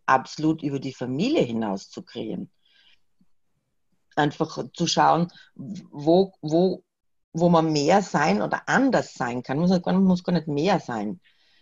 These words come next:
Weil zum Beispiel selbst die Sicherheitsfachkraft, die ich damals am Schluss der Karriere in der Holding Graz war, war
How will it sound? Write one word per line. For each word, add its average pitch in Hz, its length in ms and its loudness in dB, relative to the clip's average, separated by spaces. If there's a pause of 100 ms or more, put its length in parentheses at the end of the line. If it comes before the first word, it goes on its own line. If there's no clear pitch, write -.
(120)
Weil 147 160 0
zum 165 120 -2
Beispiel 165 260 0
selbst 196 300 0
die 196 60 -2
Sicherheitsfachkraft, 180 1200 -2
die 160 160 -2
ich 151 140 -8
damals 135 600 -4 (320)
am 143 140 -4
Schluss 156 440 -6 (280)
der 147 160 -2 (180)
Karriere 139 640 0
in 139 140 -4
der 139 120 -2
Holding 135 300 -2
Graz 131 380 -2
war, 143 180 0 (300)
war 151 280 4